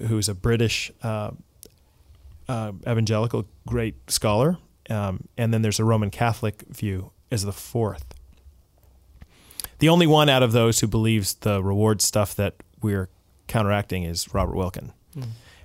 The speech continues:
Speaker 1: And that's not to say Wayne Grudem agrees with him at every point. Actually, he probably agrees a lot more with Tom Schreiner. It's just that I, I, this is a place where I think, I think Grudem and some others are, are, are, just haven't they just haven't spent, either they haven't spent the time or they've come to some conclusions that I just don't know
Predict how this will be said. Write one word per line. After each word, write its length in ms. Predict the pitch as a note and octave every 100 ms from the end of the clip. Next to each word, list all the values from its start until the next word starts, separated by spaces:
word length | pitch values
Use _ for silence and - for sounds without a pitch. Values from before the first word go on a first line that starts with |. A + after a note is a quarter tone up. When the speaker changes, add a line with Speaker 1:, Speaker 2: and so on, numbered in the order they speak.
| -
Speaker 1:
And 80 |
that's 140 | A#2+ A#2
not 120 | C#3+
to 60 | A#2
say 120 | C3+
Wayne 160 | A#2 A2
Grudem 220 | A#2 G#2+
agrees 300 | G2+ A2+ G#2
with 80 | G2
him 180 | A2 G2+
at 60 |
every 200 | G2 F#2
point. 280 | F2+ A#2+ F#2+
Actually, 320 | F2+ - F#2
he 100 | F#2
probably 320 | F#2 G2 F2+
agrees 260 | F2 G#2 F#2+
a 60 | F#2
lot 140 | E2+
more 160 | F#2 E2+
with 180 | F2+ -
Tom 160 | - G2
Schreiner. 440 | - - G#2+ F#2 E2+
It's 100 | -
just 160 | G#2
that 120 | G2+
I, 160 | F#2 G2 -
I, 100 | D#2 -
this 220 | A#2 G2
is 80 | G#2+
a 60 |
place 300 | F#2+ G2 F#2
where 100 | F#2+
I 40 | F2+
think, 240 | G2+ F2+ - _ _ -
I 140 | - G2+
think 120 | F#2+
Grudem 260 | - F#2+ F2+
and 140 | F2+ - - - -
some 160 | - G#2+
others 280 | F#2 F2 F#2
are, 220 | F2 D2 -
are, 360 | G#2 F2+ - F#2+
are, 100 | -
just 200 | A2+ G#2
haven't 320 | G#2 F#2+ F2+ E2 _ _ _ _ _ _ - - - _ - - - _ _ _ _ - -
they 160 | - A2
just 160 | G2 G2
haven't 260 | G2 F#2
spent, 320 | - - F#2+
either 220 | - G#2+ G#2+
they 100 | G#2
haven't 180 | G#2
spent 180 | F#2 G#2
the 80 | F2+
time 300 | - G2+ G2
or 80 | F2
they've 140 | F2
come 180 | E2+ F#2+
to 60 | F2
some 160 | -
conclusions 460 | F#2 - F#2 F2+ F2+
that 100 | E2
I 80 | E2+
just 160 | E2+ -
don't 140 | E2
know 220 | D#2+ D#2+